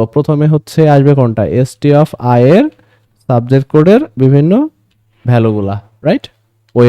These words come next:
আর এর বিভিন্ন ভ্যালুগুলো আসবে। তো এই হচ্ছে আইডিয়া, এগুলা প্রিন্ট হবে। তারপরে কি হবে? এই কলামটা শেষ হবে, একটা কলাম প্রিন্ট, মানে একটা রো প্রিন্ট, সরি। তারপরে ওই রো শেষ করে আবার নতুন লাইনে আসবে।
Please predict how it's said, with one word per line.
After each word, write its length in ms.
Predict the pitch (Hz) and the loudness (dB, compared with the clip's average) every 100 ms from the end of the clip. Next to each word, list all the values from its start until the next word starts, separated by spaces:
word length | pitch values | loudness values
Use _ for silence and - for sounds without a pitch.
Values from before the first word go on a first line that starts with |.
| 117 | 2
আর 60 | 113 | 0
এর 60 | 107 | -4
বিভিন্ন 180 | 113 113 113 | -6 -4 -4
ভ্যালুগুলো 300 | 104 104 98 101 | -4 -4 -4 -6
আসবে। 220 | - 107 - _ _ - | -8 -16 -16 _ _ -2
তো 40 | 156 | 2
এই 40 | 214 | 2
হচ্ছে 180 | 214 202 | 2 0
আইডিয়া, 240 | 165 156 160 156 | 2 2 2 2
এগুলা 180 | 147 151 | 0 0
প্রিন্ট 160 | 151 156 | 0 2
হবে। 100 | 185 226 | 0 2
তারপরে 240 | 165 156 156 | 0 2 2
কি 60 | 156 139 | 2 2
হবে? 160 | 98 107 123 | 0 -4 -4
এই 60 | 135 | -2
কলামটা 280 | 143 151 165 | 0 0 0
শেষ 120 | 160 147 | 0 0
হবে, 120 | 165 160 | -2 -2
একটা 120 | 160 | -2
কলাম 180 | 156 160 175 | -2 -2 0
প্রিন্ট, 200 | 240 320 - _ _ _ _ _ 123 | -2 -4 -8 _ _ _ _ _ -2
মানে 120 | 131 | 0
একটা 120 | 135 156 | 2 2
রো 60 | 175 190 | 2 2
প্রিন্ট, 180 | 170 196 - | 0 0 0
সরি। 160 | 190 320 _ _ _ - | -2 -2 _ _ _ -6
তারপরে 260 | 139 180 214 | -4 -2 0
ওই 80 | 165 151 | 0 2
রো 60 | 156 - | 0 0
শেষ 120 | 151 - - | -4 -4 -2
করে 140 | 185 302 | -2 0
আবার 120 | 147 160 | 0 0
নতুন 140 | 160 143 110 | 0 0 -2
লাইনে 220 | 101 95 | -2 -4
আসবে। 200 | 95 - | -10 -12